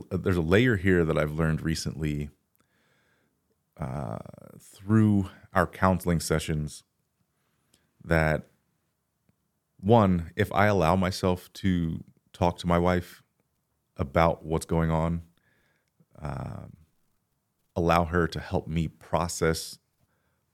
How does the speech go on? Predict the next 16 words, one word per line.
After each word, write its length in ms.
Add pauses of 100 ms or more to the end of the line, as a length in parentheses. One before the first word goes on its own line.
(360)
through 540 (120)
what's 180
going 320
on, 320 (1700)
my 140
life 540 (800)
becomes 540
less 200
stressful. 540 (1700)
And 440
it's, 240
it's 180
a 60
weird 280
phenomena 720
because 680